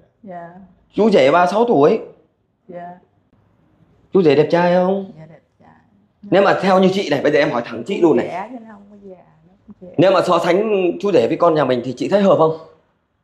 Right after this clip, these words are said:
Speaker 1: Thì thấy nó cũng xứng mà nó hơi cao tuổi chút thôi. Rồi
Speaker 2: Xứng
Speaker 1: hai
Speaker 2: hả?
Speaker 1: đứa nó cũng xứng xứng với nhau.
Speaker 2: Rồi, đó là ý kiến, quan điểm của riêng chị. Còn của anh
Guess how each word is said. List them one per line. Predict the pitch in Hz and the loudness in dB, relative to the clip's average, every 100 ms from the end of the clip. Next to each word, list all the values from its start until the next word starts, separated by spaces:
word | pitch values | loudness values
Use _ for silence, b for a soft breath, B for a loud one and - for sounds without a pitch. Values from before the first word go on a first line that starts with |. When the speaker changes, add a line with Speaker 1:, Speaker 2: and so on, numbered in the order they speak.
| _ _ _ _ _ _ _ _ _ _ 196 | _ _ _ _ _ _ _ _ _ _ -18
Speaker 1:
Thì | 185 | -14
thấy | 208 233 | -12 -12
nó | 240 247 | -12 -14
cũng | 220 214 | -14 -12
xứng | 240 269 285 | -10 -10 -10
mà | |
nó | 185 214 | -8 -8
hơi | 233 208 | -10 -10
cao | 208 202 202 | -10 -10 -8
tuổi | 185 220 285 | -10 -10 -14
chút | 277 | -18
thôi. | 214 208 196 | -14 -14 -14
Rồi | 190 - | -14 -4
Speaker 2:
Xứng | 147 180 | 0 2
Speaker 1:
hai | 202 123 | 2 2
Speaker 2:
hả? | 123 | 0
Speaker 1:
đứa | 233 | -6
nó | 208 | -12
cũng | 226 | -16
xứng | 233 254 247 | -16 -14 -14
xứng | 254 269 | -12 -12
với | 269 | -12
nhau. | 247 208 196 190 | -14 -12 -14 -2
Speaker 2:
Rồi, | 110 131 | 2 4
đó | 135 | 4
là | 165 | 4
ý | 147 156 | 2 0
kiến, | 160 190 - | 0 -2 0
quan | 156 | 0
điểm | 131 101 | 0 -4
của | 120 | -4
riêng | 117 156 | -4 -4
chị. | 151 120 135 | -2 -4 -2
Còn | 123 | -2
của | 117 | 0
anh | 135 156 | 0 0